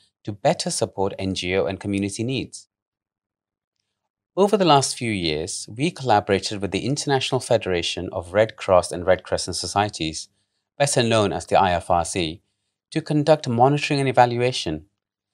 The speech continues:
This is where N G Os check on the progress of their projects in the field, known as M and E, using P V to engage rural communities in the feedback process. I F R C are the world's largest development association,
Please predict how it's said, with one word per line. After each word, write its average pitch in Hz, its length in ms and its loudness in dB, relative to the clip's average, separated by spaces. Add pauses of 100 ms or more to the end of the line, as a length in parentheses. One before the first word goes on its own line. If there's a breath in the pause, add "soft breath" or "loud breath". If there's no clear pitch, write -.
(180)
This 156 180 -2
is 151 140 0
where 101 180 6
N 147 200 0
G 110 200 0
Os 95 160 2
check - 380 -2
on 147 140 2
the 113 80 -2
progress 127 500 -2
of 123 140 -2
their 120 100 0
projects 92 500 -2
in 117 180 -6
the 131 80 -6
field, 98 480 -2 (640)
known 117 240 -2
as 110 120 -2
M 101 160 0
and 95 140 0
E, 90 260 -4 (320)
using 139 400 -2
P 113 280 -6
V 98 340 -6
to 98 160 -4
engage 101 480 -2
rural 117 360 -2
communities 101 680 -4
in 92 140 -10
the 110 80 -6
feedback 127 480 0
process. - 560 -6 (1200)
I 156 160 6
F 202 160 2
R 127 160 8
C 107 240 0
are 107 100 2
the 104 140 0
world's 110 400 2
largest 120 560 4
development 98 560 2
association, 90 840 -6